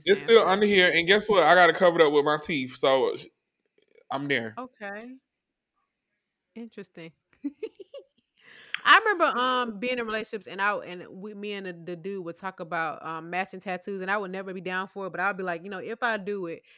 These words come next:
Speaker 2: it has to be some kind of symbol, 'cause I don't want it to be something that's like, "Oh, that means, I don't know, Santa Claus," or whatever the case is. Like,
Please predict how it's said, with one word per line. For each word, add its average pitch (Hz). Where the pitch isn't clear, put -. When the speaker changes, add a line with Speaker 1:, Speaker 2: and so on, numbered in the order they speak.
Speaker 2:
it 220
has 240
to 233
be 220
some 226
kind 208
of 175
symbol, 175
'cause 196
I 220
don't 220
want 208
it 185
to 190
be 190
something 190
that's 175
like, 165
"Oh, 196
that 196
means, 175
I 170
don't 170
know, 151
Santa 220
Claus," 147
or 151
whatever 160
the 160
case 170
is. 160
Like, 156